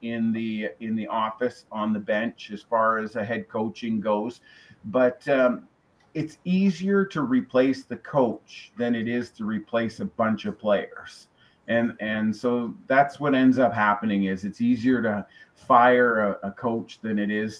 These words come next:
to get rid of, you know, two or three lines of players to try and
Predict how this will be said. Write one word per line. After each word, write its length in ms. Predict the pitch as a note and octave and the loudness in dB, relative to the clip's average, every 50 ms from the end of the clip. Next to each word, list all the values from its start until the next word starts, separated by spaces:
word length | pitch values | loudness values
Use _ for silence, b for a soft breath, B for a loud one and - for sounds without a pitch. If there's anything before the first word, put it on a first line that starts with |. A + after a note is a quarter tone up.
| _ - | _ -4
to 240 | A#2 G#2 G2 F2 - b b b b b b b - G2+ | -2 0 0 0 -2 b b b b b b b -16 -8
get 220 | G2 A#2+ A2+ - A2 | -6 -6 -6 -4 -4
rid 160 | A2 A2 A2+ | -2 -2 0
of, 300 | A2+ A2 G#2 F#2+ F2+ - _ _ - | 0 -2 -2 -4 -6 -10 _ _ -6
you 100 | A#2+ G2 | -4 -2
know, 240 | F#2+ F#2 F#2 F#2+ F#2 - | -2 0 -2 -4 -4 -4
two 260 | - C3 B2 A#2 A2 | 2 2 4 4 4
or 140 | G#2 G2 - _ | 0 -4 -6 _
three 220 | - B2 B2+ A2+ | -2 0 0 0
lines 520 | G#2+ G2+ G2 G2 G#2 G#2+ G#2+ G#2 G2+ G2+ G#2 | 0 0 0 0 0 0 0 -2 -2 -2 -4
of 220 | F#2+ F2 _ _ | -6 -8 _ _
players 520 | _ - G#2+ G#2+ G#2+ G#2+ G2 G2+ G2 - | _ -4 -2 -2 -2 0 -2 -4 -4 -8
to 80 | - _ | -16 _
try 380 | - - A2 G#2+ G#2 G#2 G2+ G2 | -12 -6 -2 0 0 2 2 0
and 200 | F#2+ F2+ E2+ | 0 -2 -2